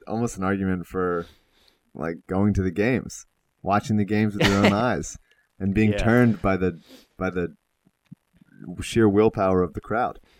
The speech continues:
Speaker 1: Man, I mean, yeah,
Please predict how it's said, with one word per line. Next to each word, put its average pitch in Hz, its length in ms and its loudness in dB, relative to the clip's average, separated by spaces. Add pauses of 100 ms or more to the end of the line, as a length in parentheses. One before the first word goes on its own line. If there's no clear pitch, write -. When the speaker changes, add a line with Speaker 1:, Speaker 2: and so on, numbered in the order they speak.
(1120)
Speaker 1:
Man, 104 340 2 (360)
I 120 80 4
mean, 143 300 8 (100)
yeah, 127 300 6